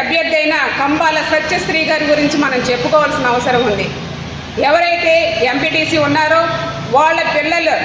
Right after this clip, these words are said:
దగ్గరికి వెళ్ళి ఈ తెలుగుదేశం ప్రభుత్వం వాళ్ళు వెళ్ళి మరి ఆ పిల్లల చేత మా అమ్మ కిడ్నాప్ అయ్యిందని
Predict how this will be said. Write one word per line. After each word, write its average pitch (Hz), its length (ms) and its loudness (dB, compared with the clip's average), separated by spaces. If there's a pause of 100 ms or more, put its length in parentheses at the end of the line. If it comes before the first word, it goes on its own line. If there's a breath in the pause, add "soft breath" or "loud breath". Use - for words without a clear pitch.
(240)
దగ్గరికి 320 440 -2
వెళ్ళి 311 280 0 (480)
ఈ - 20 2 (320)
తెలుగుదేశం 330 640 0
ప్రభుత్వం 311 440 0
వాళ్ళు 285 240 2
వెళ్ళి 320 240 0 (560)
మరి 294 200 0
ఆ - 100 -2
పిల్లల 330 240 0 (100)
చేత 330 200 -2 (280)
మా 254 140 2
అమ్మ 370 120 0 (120)
కిడ్నాప్ 370 420 0
అయ్యిందని 339 360 2